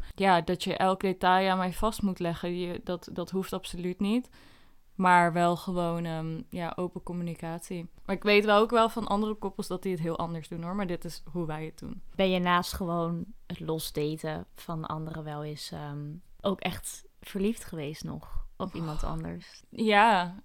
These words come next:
Speaker 1: heel erg. Dat was toevallig diezelfde jongen als waar ik het net over had met kerst. Dat ging dus van D M'en tot een date en toen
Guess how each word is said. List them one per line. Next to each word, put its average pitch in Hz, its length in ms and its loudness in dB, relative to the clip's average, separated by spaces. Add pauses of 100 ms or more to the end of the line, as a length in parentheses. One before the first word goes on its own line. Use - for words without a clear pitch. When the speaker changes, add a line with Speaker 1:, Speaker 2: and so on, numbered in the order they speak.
Speaker 1:
heel 214 460 2
erg. 185 460 0
Dat 180 240 -4
was 185 200 -2
toevallig 185 400 -2
diezelfde 175 500 -2
jongen 175 280 -2
als 170 180 -4
waar 170 160 -2
ik 165 100 -8
het 165 80 -8
net 165 200 -8
over 160 220 -8
had 160 260 -8
met 156 200 -10
kerst. 165 580 -12
Dat 165 180 -4
ging 170 380 -6 (120)
dus 170 260 -8
van 165 200 -6
D 160 160 -6
M'en 165 280 -6
tot - 300 -12
een 165 160 -8
date 156 360 -6 (100)
en 165 120 -8
toen 160 380 -8